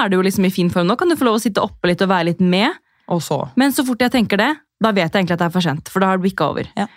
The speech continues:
Speaker 1: Og det
Speaker 2: Ja.
Speaker 1: er fordi liksom, Olivia kom hjem, det er høyt
Speaker 2: Jeg vet
Speaker 1: støynivå,
Speaker 2: det.
Speaker 1: ting
Speaker 2: Og
Speaker 1: skjer, hun er sliten fra dagen, og det er sånn man glemmer, for det, ja,
Speaker 2: Riktig.
Speaker 1: du har jo sovet lenge, men du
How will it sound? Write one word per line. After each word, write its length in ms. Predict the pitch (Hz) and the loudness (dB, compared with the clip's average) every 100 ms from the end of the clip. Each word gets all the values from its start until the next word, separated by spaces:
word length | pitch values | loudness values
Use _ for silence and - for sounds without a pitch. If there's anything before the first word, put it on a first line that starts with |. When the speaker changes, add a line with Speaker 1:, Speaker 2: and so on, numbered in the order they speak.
| _ | _
Speaker 1:
Og 80 | 214 | 0
det 60 | 233 | 2
Speaker 2:
Ja. 80 | 185 | 0
Speaker 1:
er 20 | |
fordi 300 | - 196 190 | 0 0 2
liksom, 240 | 175 160 156 | 0 -2 0
Olivia 320 | 190 214 214 | 2 2 0
kom 180 | 214 220 | 2 2
hjem, 320 | 214 208 208 196 | 4 2 2 2
det 40 | |
er 100 | 170 | 2
høyt 220 | 190 190 | 0 0
Speaker 2:
Jeg 180 | 226 202 | 0 2
vet 100 | 185 | 2
Speaker 1:
støynivå, 120 | 180 185 190 190 | 2 2 0 -2
Speaker 2:
det. 80 | - - - | -8 -20 -4
Speaker 1:
ting 160 | 214 202 | 0 2
Speaker 2:
Og 60 | |
Speaker 1:
skjer, 320 | 208 214 190 | 2 2 2
hun 120 | 220 208 | 2 2
er 60 | |
sliten 500 | 214 - 262 175 156 | 0 0 2 2 0
fra 100 | 156 180 | 0 0
dagen, 460 | 165 131 165 330 - - - - | 0 0 0 0 -2 -20 -6 -2
og 100 | 190 | 2
det 100 | 285 | 2
er 100 | 240 | 2
sånn 160 | 214 | 2
man 160 | 196 202 | 2 2
glemmer, 240 | 208 185 180 | 2 0 0
for 100 | 214 | 2
det, 140 | 190 | 2
ja, 100 | 214 | 2
Speaker 2:
Riktig. 100 | 220 | 2
Speaker 1:
du 80 | 202 | 2
har 140 | 202 170 | 2 0
jo 60 | |
sovet 240 | 180 165 190 | -2 -2 0
lenge, 180 | 175 | 0
men 100 | 185 | 2
du 80 | 196 | 0